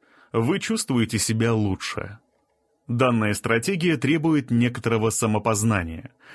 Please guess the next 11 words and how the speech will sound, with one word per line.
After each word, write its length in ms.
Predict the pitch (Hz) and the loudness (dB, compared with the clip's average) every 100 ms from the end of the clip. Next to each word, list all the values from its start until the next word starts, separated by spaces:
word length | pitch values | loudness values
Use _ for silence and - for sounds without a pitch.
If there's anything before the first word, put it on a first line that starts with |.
| - | -10
Но 260 | - 113 127 | 0 4 4
если 420 | 160 220 - 175 | 2 0 0 0
получится 760 | 131 - 156 190 127 113 - 107 | 0 2 2 2 0 -2 -2 -2
предсказать, 720 | 104 110 - 156 127 104 - | -2 -4 0 0 2 0 0
какие 340 | 131 131 151 | -2 0 0
ситуации 960 | 123 135 120 120 139 - - 95 87 | 0 0 0 2 2 0 -2 -2 -4
или 260 | 87 117 123 | -2 0 2
встречи 520 | 127 - 147 135 - | 0 -2 0 0 -2
вызовут 500 | 104 131 110 104 104 | 0 0 0 -2 -4
эмоциональную 920 | - 117 113 - 120 120 110 98 95 92 | -2 0 0 0 2 2 2 2 2 2
реакцию, 720 | 101 175 - - 95 82 87 | 0 -2 -4 -4 -4 -6 -12